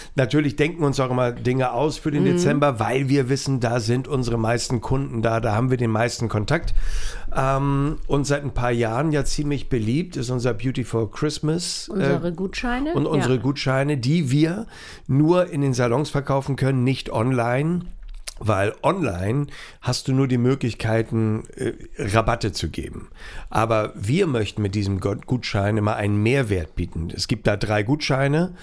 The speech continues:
Speaker 1: Du kaufst einen Gutschein für hundert Euro und kriegst aber den Wert hundertzehn Euro.
Speaker 2: Das ist der kleinste Gutschein,
Speaker 1: Genau,
Speaker 2: den
Speaker 1: dann,
Speaker 2: wir verkaufen.
Speaker 1: dann gibt es einen dreihundert Euro Gutschein und der hat dann einen Wert von dreihundertvierzig Euro.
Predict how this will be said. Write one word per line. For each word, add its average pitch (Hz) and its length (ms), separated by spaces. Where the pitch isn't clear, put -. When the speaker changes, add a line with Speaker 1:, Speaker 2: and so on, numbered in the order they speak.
Speaker 1:
Du 127 100
kaufst 117 280
einen 107 120
Gutschein 113 320
für 101 180
hundert 104 300
Euro 143 640
und 104 180
kriegst 120 280
aber 101 200
den 92 240
Wert 104 280
hundertzehn 104 640
Euro. 73 400
Speaker 2:
Das - 140
ist - 80
der 151 80
kleinste 190 520
Gutschein, 165 460
Speaker 1:
Genau, 98 220
Speaker 2:
den 82 100
Speaker 1:
dann, 98 120
Speaker 2:
wir 101 60
verkaufen. - 280
Speaker 1:
dann 104 260
gibt 113 180
es 110 140
einen 98 260
dreihundert 123 580
Euro 135 360
Gutschein 139 760
und 117 540
der 104 180
hat 113 160
dann 113 140
einen 101 180
Wert 110 180
von 104 200
dreihundertvierzig 104 1000
Euro. 107 480